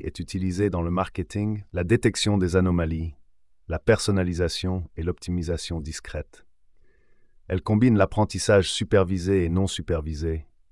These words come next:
utilise l'apprentissage transféré et a développé des méthodes pour débiaiser les modèles. L'intégration de ces solutions est facile et améliore le retour sur investissement.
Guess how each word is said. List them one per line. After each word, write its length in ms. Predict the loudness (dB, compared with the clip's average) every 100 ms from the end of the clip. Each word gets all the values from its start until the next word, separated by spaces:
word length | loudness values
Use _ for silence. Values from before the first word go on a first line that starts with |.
| -12
utilise 480 | -6 -2 0 0
l'apprentissage 680 | 0 0 -2 -4 -2 0 0
transféré 720 | -2 -4 -4 -4 -2 -2 -4 -8 _
et 120 | -4
a 60 | 0
développé 440 | 0 0 0 0
des 120 | 0
méthodes 440 | -2 0 0 0 -2
pour 180 | -10
débiaiser 540 | -4 -4 -2 -4 -2 -4
les 80 | -2
modèles. 500 | -4 -4 -6 -8 -16 _ _ _ _ _ _ _ _ _ _ _
L'intégration 680 | -2 2 4 6 4 4 0
de 60 | 0
ces 140 | -2
solutions 560 | -2 -2 -2 -2 -2 -2
est 60 |
facile 580 | -2 -2 -2 -4 -6 -2
et 80 | -2
améliore 420 | 0 0 2 2
le 120 | 0
retour 440 | -2 -6 -4 -6 -6
sur 200 | -8 -6
investissement. 720 | -6 -10 -12 -14 -10 -12